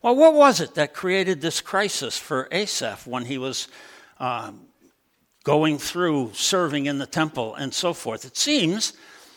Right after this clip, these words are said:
that Asaph compared his life circumstances to the expectations of his faith, and they didn't add up.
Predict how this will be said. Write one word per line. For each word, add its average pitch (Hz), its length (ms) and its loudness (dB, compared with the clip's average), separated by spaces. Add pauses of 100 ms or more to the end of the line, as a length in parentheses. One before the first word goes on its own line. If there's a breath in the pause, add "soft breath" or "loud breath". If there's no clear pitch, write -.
(300 loud breath)
that 185 280 6
Asaph 208 640 2
compared 226 580 0
his 185 300 2
life 208 500 -4
circumstances 156 1500 -4 (520 soft breath)
to 180 100 -2
the 196 160 2
expectations 202 1200 -4 (100)
of 156 140 -8
his 151 140 -12
faith, 139 580 -6 (920)
and 180 160 -2
they 196 80 2
didn't 214 260 2
add 214 200 0
up. 220 320 -6